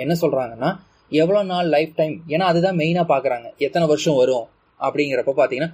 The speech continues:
இது ஒரு ten years வரும், இத்தனை, or five years, ten years அப்படின்னு சொல்றாங்க. But there is no big confident on the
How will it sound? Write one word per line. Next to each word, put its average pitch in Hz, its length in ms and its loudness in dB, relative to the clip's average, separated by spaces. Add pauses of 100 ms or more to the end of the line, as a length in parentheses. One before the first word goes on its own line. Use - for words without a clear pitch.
(200)
இது 165 160 -2
ஒரு 156 220 4
ten 147 200 0
years 147 260 -6
வரும், 131 300 0
இத்தனை, 139 280 -4 (200)
or 147 220 2
five 147 200 2
years, 147 220 0
ten 143 220 -2
years 139 200 -4
அப்படின்னு 131 260 -2
சொல்றாங்க. 123 340 0
But 147 160 0
there 131 180 2
is 139 60 -6 (120)
no 147 80 0 (420)
big 147 140 -6 (160)
confident 170 560 0
on 127 160 -6
the 175 100 0